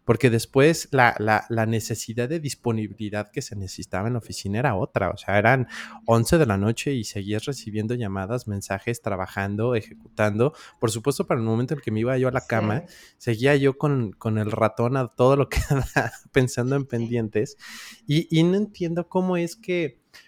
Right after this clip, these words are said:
Speaker 1: cómo es que esos hábitos, eh, eh, y el home office nos cambiaron o nos afectaron de una manera positiva o negativa. O sea, desde tu perspectiva clínica, ¿qué, qué pasó?
Speaker 3: Mira, sucede que en el momento en el que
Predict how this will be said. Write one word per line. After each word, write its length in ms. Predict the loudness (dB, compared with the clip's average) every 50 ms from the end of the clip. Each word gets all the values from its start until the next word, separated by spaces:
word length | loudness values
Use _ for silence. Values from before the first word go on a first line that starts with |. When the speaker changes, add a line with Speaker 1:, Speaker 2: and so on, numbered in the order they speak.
| _ _ -2
Speaker 1:
cómo 220 | 0 0 2 2
es 100 | 0 0
que 120 | 0 -2 -2
esos 340 | -2 -2 -4 -6 -4 -4 -4
hábitos, 560 | -4 -4 -6 -6 -4 -2 -2 0 -2 0 0
eh, 280 | 2 2 4 2 0 0
eh, 180 | 0 0 0 0 -2
y 240 | -4 -2 0 0
el 120 | 0 0 -2 -2
home 300 | 0 0 0 2 2 0
office 360 | -2 -2 -4 -4 -4 -2 -2
nos 180 | -2 -2 -2
cambiaron 520 | -4 -4 -4 -2 0 0 0 2 2 0 0
o 80 | 0
nos 200 | 0 -2 -4 -6
afectaron 640 | -10 -8 _ -10 -10 -6 _ -2 0 0 0 0 0
de 60 | 0
una 160 | 0 0 -2 -2
manera 420 | -2 -2 -2 -2 -2 -2 -2 -4
positiva 560 | -6 -8 -8 -8 -12 -12 -8 -6 -4 -2 -2
o 40 | -2
negativa. 580 | -4 -6 -8 -10 -10 _ -4 -4 -4 -4 -8 -10 _ _ _ _ _ _ _ _ -8
O 80 | -2
sea, 160 | 2 4 4 6
desde 240 | 6 4 4 2
tu 120 | 0 -2 -2
perspectiva 520 | -2 -4 -2 -4 -8 -6 -2 0 0 0 0
clínica, 560 | 0 0 0 2 0 0 0 0 -2 0 0
¿qué, 280 | 0 2 2 0 -2 _
qué 100 | -4 -2
pasó? 440 | 0 0 0 0 0 -2 -4 -4 -6 -12 -18 -20 -20 _ _ _ _ -20 _ -20 -20 -20 -20 _ _ _ _ _ -8
Speaker 3:
Mira, 240 | -4 -2 -2 -2 -2
sucede 800 | -2 -2 -2 -2 0 0 0 0 2 2 2 2 0 -2 -8 _ _ _ _ _ _
que 460 | -8 -4 -2 -2 -2 -2 -4 -6 -10 -18 _ _ _ _ _ _ _ _ -8
en 160 | -6 -2 -2
el 120 | -2 -2 -2
momento 420 | -2 -2 -2 -2 -4 -4 -4 -4
en 120 | -4 -4 -4
el 200 | -6 -6 -6 -6
que 200 | -8 -8 -8